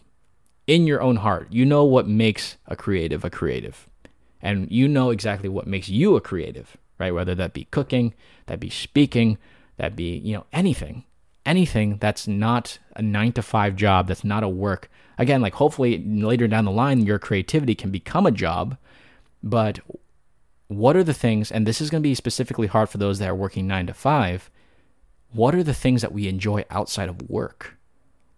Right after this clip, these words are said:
right? And that can range from spending time with family and enjoying and cultivating that. I've seen a lot of people,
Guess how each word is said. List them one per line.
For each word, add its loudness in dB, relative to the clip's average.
right? -4
And 0
that 0
can -2
range -2
from -8
spending -6
time -6
with -4
family 0
and -2
enjoying -6
and -8
cultivating -6
that. -8
I've -4
seen 0
a 2
lot 2
of -6
people, -4